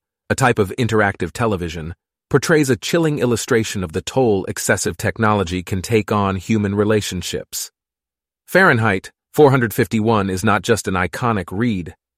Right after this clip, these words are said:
but also holds significant places in pop culture. It was the winner of the American Academy National Institute of Arts and Letters Award in Literature and the Commonwealth Club of California Gold Medal. But what's truly fascinating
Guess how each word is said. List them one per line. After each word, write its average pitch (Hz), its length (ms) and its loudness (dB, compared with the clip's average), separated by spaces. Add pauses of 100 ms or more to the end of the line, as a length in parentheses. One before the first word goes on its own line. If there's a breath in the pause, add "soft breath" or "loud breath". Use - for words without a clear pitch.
(120)
but 135 140 6
also 175 320 4
holds 127 260 2
significant 123 600 -2
places 113 440 0
in 87 140 -4
pop - 280 -2
culture. 107 520 -4 (520)
It 143 140 6
was 139 160 2
the 147 100 6
winner 151 320 4
of 117 100 0
the 117 140 4
American 123 440 4
Academy 120 520 2
National 107 480 0
Institute 110 500 -2
of 95 100 -2
Arts 107 360 0
and 98 100 -2
Letters 104 320 2
Award 90 380 -2
in 101 120 -4
Literature 104 540 2 (340)
and 123 160 2
the 131 60 4
Commonwealth 120 640 2
Club 98 300 -2
of 98 100 -4
California 98 640 -2
Gold 104 320 2
Medal. 80 360 -10 (960)
But - 120 4
what's 135 240 2
truly 202 320 2
fascinating 87 720 -2